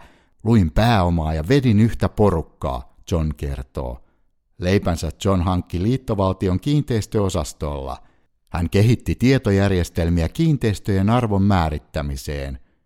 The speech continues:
Tein varmasti enemmän töitä toimistolla kuin kukaan muu. Silti jäin mielelläni eläkkeelle enkä olisi paiskinut päivääkään enempää töitä. Pääsimme Paulin kanssa viimein matkustamaan.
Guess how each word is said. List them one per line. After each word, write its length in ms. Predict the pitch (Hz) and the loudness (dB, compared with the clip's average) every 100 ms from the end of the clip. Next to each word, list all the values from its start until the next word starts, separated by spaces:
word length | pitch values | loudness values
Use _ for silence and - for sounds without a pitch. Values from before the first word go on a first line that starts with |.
| _ _ _ _ _ _ _ _ _ _ _ _ _ _ _ _ _ - | _ _ _ _ _ _ _ _ _ _ _ _ _ _ _ _ _ -2
Tein 220 | 127 117 | 2 6
varmasti 540 | 143 139 110 - 123 | 6 6 4 2 4
enemmän 360 | 143 131 98 95 | 6 6 6 4
töitä 300 | 120 107 95 | 4 4 2
toimistolla 600 | - 107 98 - 95 87 | 4 4 4 2 0 0
kuin 240 | - 92 | 2 2
kukaan 420 | 120 160 - 101 95 | 2 0 2 2 4
muu. 460 | 87 78 69 - _ _ _ _ _ - | 2 -2 -6 -12 _ _ _ _ _ -4
Silti 400 | 113 117 98 87 | 0 2 2 0
jäin 200 | 87 87 | 2 4
mielelläni 720 | 107 107 87 82 82 92 104 | 4 6 2 0 -2 0 0
eläkkeelle 600 | 101 - - 80 82 87 | 0 -2 -4 -4 0 -2
enkä 200 | 92 85 | 0 -2
olisi 240 | 85 - | -2 -6
paiskinut 640 | - 98 92 - 80 - | 0 0 0 -4 -6 -2
päivääkään 680 | 147 156 107 98 95 95 92 | 0 2 2 0 0 0 2
enempää 480 | 101 95 80 82 78 | 4 4 2 -2 -4
töitä. 560 | - 85 76 - 62 - _ _ _ _ | -2 -2 -2 -6 -10 -12 _ _ _ _
Pääsimme 400 | - 90 - 87 | -2 -2 0 -2
Paulin 420 | 80 113 104 90 82 | 2 4 4 2 0
kanssa 360 | 80 - 76 | -4 -4 0
viimein 420 | 117 117 92 87 | 4 4 4 2
matkustamaan. 960 | 90 95 - 87 - 85 69 69 62 | 0 -2 -4 -8 -6 -6 -6 -8 -10